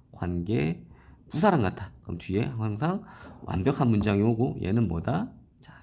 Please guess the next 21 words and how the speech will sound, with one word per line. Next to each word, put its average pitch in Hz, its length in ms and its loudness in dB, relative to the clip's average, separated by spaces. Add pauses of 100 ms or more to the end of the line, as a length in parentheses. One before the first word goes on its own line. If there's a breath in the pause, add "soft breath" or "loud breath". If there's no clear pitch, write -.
형용사 196 360 2
절이다, 101 400 0
그지? 98 540 0 (1400 loud breath)
자, - 160 4
우리의, 110 580 6
자, - 140 -6
스키마. - 500 -6
스키마는, 117 840 -2 (180)
자, - 100 -20 (100)
쉽게 - 320 -4
생각해봐. 185 540 -2
우리가, 117 400 -2 (500 loud breath)
자, - 160 -6
어떤 - 180 -4
인지 180 1040 2
구조 - 460 -2 (1000 loud breath)
혹은 147 200 0
인지 139 560 4
처리 196 640 -2
어떤 113 280 -2
절차, 117 520 -2